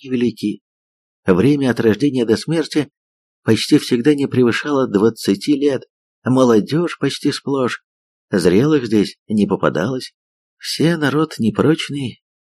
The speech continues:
Отовсюду съехались они в эту долину и перешли окончательно к горизонтальной форме существования. В этой обители последнего упокоения,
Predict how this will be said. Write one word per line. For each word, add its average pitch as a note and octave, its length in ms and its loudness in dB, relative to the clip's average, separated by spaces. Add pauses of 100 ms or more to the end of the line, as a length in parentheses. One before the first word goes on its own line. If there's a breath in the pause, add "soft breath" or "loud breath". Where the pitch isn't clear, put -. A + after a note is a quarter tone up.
(220)
Отовсюду C3+ 680 0
съехались D3 680 0
они A#2+ 280 -6
в F2+ 80 -2
эту A#2+ 260 -2
долину F#2 760 -2 (160)
и G3+ 180 -2
перешли B2+ 540 0
окончательно B2 1080 -6 (420)
к A#2 120 0
горизонтальной A#2 1160 -2
форме F#2 540 -6 (240)
существования. - 1000 -4 (760)
В G2 140 4
этой B2 320 4
обители A2+ 380 0
последнего G#2 720 2
упокоения, G#2+ 1080 -2